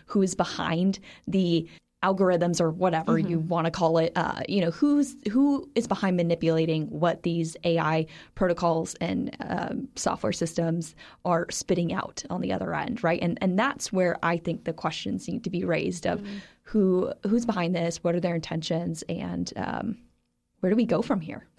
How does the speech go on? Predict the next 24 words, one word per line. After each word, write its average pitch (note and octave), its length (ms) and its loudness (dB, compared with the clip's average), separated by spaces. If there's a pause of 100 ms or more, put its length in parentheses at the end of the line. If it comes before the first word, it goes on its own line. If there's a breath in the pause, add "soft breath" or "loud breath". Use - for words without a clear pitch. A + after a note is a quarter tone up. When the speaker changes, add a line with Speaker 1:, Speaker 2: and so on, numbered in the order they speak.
(320 loud breath)
Speaker 3:
Yeah, A#3 360 2
I A3+ 80 2
think C#4+ 300 -2
what's B3+ 420 0
important A3+ 720 0
here, G3+ 260 0
too, G#3 460 0
is F#3+ 440 0
we've G#3+ 220 2
already G#3 220 2
started F#3+ 400 0
to - 100 -8
see G#3 280 0
people F#3+ 340 -2
kind F#3 180 -2
of F3 80 -2
raise F#3 200 0
their F3+ 100 0
hand F3 320 0
and F3 120 0
say, F3+ 240 0
"I G#3+ 140 0
know B3 140 4
who A#3 280 4